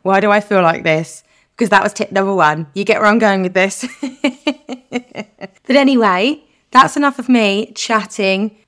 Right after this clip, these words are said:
a load of rubbish again for today. I hope that there is people out there that can familiarise with that feeling that I've explained of being uncomfortable and not feeling prepared for change or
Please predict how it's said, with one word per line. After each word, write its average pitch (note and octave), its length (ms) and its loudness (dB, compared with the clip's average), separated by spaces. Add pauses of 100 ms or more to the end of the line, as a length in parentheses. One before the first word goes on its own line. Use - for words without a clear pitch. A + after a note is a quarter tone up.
(100)
a G#3+ 120 2
load G#3+ 220 6
of G#3 100 0
rubbish G3+ 540 0
again G#3+ 320 2
for A3+ 140 -6
today. G3 560 2 (200)
I A#3 140 4
hope B3 320 0
that - 440 -4 (280)
there G3+ 220 2
is G#3 80 -4
people A3 280 -2
out - 80 0
there F#3 160 -4
that F3 140 -8
can F#3+ 140 -8
familiarise E3+ 880 0
with D#3+ 380 -6
that D#3+ 200 -2
feeling F3+ 400 -4
that E3 100 -4
I've E3+ 180 -2
explained E3 540 -4
of D#3+ 160 -12
being E3 360 -4
uncomfortable D3 800 -8 (300)
and E3 280 0
not F#3 260 -2
feeling E3+ 360 -4
prepared D#3+ 540 -4
for - 100 -16
change D3 640 -8 (340)
or F#3+ 500 2